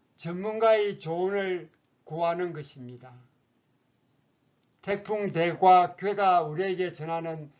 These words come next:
세 가지 고음. 극단적 선택을 두려워하지 마라.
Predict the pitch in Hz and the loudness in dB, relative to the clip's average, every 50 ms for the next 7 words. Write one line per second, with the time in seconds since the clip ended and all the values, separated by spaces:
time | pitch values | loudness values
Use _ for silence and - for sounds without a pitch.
0 | _ _ _ - - - 170 170 180 180 175 175 180 175 - 135 139 143 143 135 | _ _ _ -20 -14 -10 -6 -2 -2 -2 -2 -2 -4 -4 -6 -8 -8 -8 -8 -10
1 | 120 117 120 _ _ _ _ _ _ _ _ _ _ _ _ _ - 202 202 - | -12 -16 -18 _ _ _ _ _ _ _ _ _ _ _ _ _ -12 -12 -10 -4
2 | - 233 220 220 214 208 208 202 - - 185 190 185 - 185 196 185 190 185 185 | 0 0 0 2 0 -2 -4 -4 -6 -8 -8 -8 -8 -6 -6 -4 -4 -2 -2 -4
3 | 180 170 175 - 147 156 170 185 185 185 170 156 156 135 151 156 147 135 135 131 | -4 -6 -8 -10 -10 -6 -2 -2 0 0 -2 -2 -4 -6 -8 -8 -8 -6 -6 -6
4 | 135 127 120 117 | -6 -8 -10 -12